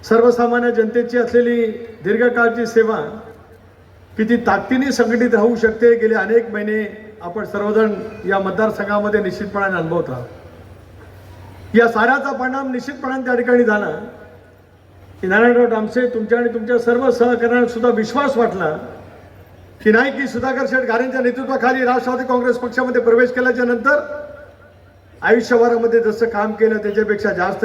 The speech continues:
काम करण्याची संधी आपल्याला मिळेल, हा विश्वास तुमच्या मनामध्ये त्या ठिकाणी निर्माण झाला. ही किमया आपल्या नेतृत्वाने त्या ठिकाणी दाखवली,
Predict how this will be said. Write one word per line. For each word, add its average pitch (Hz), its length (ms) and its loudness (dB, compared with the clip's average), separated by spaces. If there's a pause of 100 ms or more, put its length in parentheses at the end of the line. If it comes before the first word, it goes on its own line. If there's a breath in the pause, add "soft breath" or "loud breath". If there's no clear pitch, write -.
काम 208 160 -2
करण्याची 202 420 0
संधी 190 260 0
आपल्याला 196 320 2
मिळेल, 208 360 4 (280)
हा 208 160 2
विश्वास 220 380 2
तुमच्या 226 240 0
मनामध्ये 214 380 -2
त्या 202 160 -4
ठिकाणी 185 240 -6
निर्माण 160 260 -8
झाला. 123 320 -14 (640)
ही 247 100 4
किमया 277 360 4
आपल्या 285 220 0
नेतृत्वाने 285 540 -2
त्या 285 100 0
ठिकाणी 277 300 -2
दाखवली, 262 400 0